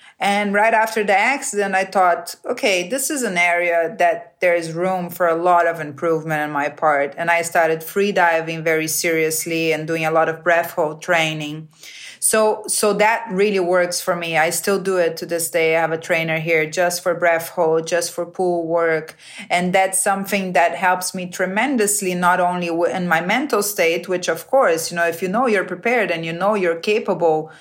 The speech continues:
um, to survive a, a long hold down,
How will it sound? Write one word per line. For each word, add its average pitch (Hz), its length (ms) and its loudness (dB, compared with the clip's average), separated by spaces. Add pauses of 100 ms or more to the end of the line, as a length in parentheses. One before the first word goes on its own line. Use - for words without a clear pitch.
(300)
um, 175 440 2
to 190 120 -6
survive 170 520 2
a, 151 160 2
a 175 40 2
long 165 280 -2
hold 240 320 2
down, 170 360 0